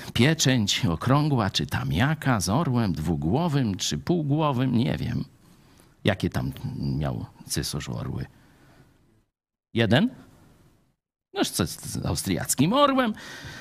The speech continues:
Pieczęć. <clears throat> No i ksiądz mówi: "Fajnie, drogie chłopy.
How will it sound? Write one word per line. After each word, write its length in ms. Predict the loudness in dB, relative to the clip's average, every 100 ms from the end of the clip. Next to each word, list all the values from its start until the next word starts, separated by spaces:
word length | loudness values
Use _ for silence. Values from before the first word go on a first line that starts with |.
| -16 -16 -18 -20 -20 -2
Pieczęć. 680 | 4 6 6 4 4 2 0
<clears throat> 760 | 4 6 8 6 2 -2 0 4
No 140 | 4
i 60 | 4
ksiądz 340 | 4 4 6
mówi: 320 | 4 6 2
"Fajnie, 540 | 6 6 8 6 4 2
drogie 360 | 2 2 0
chłopy. 400 | 0 -2 -2 -6